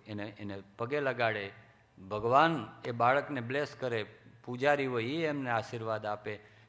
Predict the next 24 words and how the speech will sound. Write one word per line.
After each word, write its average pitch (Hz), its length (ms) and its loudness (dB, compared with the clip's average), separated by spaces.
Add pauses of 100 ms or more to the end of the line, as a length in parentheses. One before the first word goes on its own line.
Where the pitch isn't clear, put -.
(140)
તો 117 180 2
એ 120 260 0
નિષ્ક્રમણ 123 880 0
સંસ્કાર 107 680 -2
છે. 92 200 -8
પહેલી 131 340 0
વખત 127 380 0
ક્યાં 139 180 2
લઈ 139 140 0
જવાનું 139 460 2
બાળકને? 131 500 2 (840)
મંદિરે 107 460 -4
લઈ 98 200 -10
જવું 92 420 -14
જોઈએ. - 260 -20 (480)
એ 185 140 8
પછી 214 320 6
ચોલ 220 440 6
સંસ્કાર, 147 640 2 (440)
જેને 135 280 2
આપણે 156 280 6
મુંડન 165 580 4
કહીએ 110 340 -4
છીએ. - 200 -20